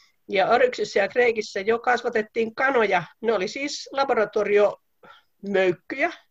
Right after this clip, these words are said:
<laughs> mutta kuitenkin jollain tavoin eläviä. Ja sit se tuote, jota niistä tuotettiin, nää, nää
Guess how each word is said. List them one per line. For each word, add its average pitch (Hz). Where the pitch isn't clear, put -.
<laughs> 233
mutta 247
kuitenkin 262
jollain 254
tavoin 214
eläviä. 214
Ja 196
sit 233
se 240
tuote, 240
jota 185
niistä 180
tuotettiin, 196
nää, 180
nää 190